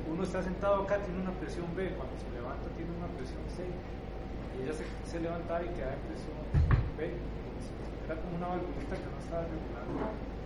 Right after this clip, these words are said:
Entonces eso le disparaba las presiones y todo, para no hacerle largo el cuento.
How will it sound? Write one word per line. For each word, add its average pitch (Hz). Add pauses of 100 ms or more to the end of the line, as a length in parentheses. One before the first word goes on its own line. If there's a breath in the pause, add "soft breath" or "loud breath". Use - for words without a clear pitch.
(200)
Entonces 156
eso 165
le 175
disparaba 147
las -
presiones 190
y -
todo, 185
para 127
no -
hacerle 165
largo 175
el -
cuento. 190